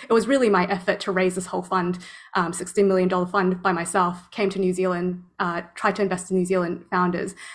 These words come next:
And so it was hard to walk away from all of that, um, and walk, walk away from the equity that I had in the business, the potential upside, all of that. I just,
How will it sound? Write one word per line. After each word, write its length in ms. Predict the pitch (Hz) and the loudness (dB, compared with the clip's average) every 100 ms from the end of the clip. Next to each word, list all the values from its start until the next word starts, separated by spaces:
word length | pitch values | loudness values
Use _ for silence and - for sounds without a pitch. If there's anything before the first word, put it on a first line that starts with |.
| - _ _ - | -20 _ _ 0
And 160 | 226 | 2
so 140 | 226 220 | 4 2
it 40 | |
was 120 | 208 | 4
hard 200 | 247 254 | 4 2
to 80 | 240 | 2
walk 360 | 208 202 - - | 2 2 -4 -8
away 180 | 233 196 | 0 0
from 180 | 185 202 | 0 -2
all 160 | 269 311 | 0 0
of 120 | 185 | -2
that, 340 | 160 151 - - - | -6 -6 -10 -14 -2
um, 500 | 196 185 180 185 - | 2 2 2 -2 -4
and 240 | 208 180 180 | -6 -4 -4
walk, 340 | 190 202 202 - | -2 -2 -2 -2
walk 240 | 233 - 233 | 0 0 0
away 220 | 208 196 | 0 0
from 400 | 196 196 196 185 - - - | 2 0 0 -4 -10 -18 -6
the 160 | 202 254 | -4 -4
equity 320 | - 262 220 | -2 0 0
that 160 | 202 185 | 2 0
I 40 | |
had 200 | 180 190 | 0 0
in 100 | 196 | 0
the 60 | 185 | 0
business, 440 | 185 180 196 185 | -2 0 0 -2
the 220 | - 196 | -2 -4
potential 400 | 190 208 240 202 | -2 -2 -2 0
upside, 420 | 233 - 220 175 180 | -2 0 0 -2 2
all 180 | 262 269 | 2 2
of 120 | 185 | 2
that. 200 | 180 175 | 0 2
I 80 | 185 | 0
just, 260 | 196 - | -2 -4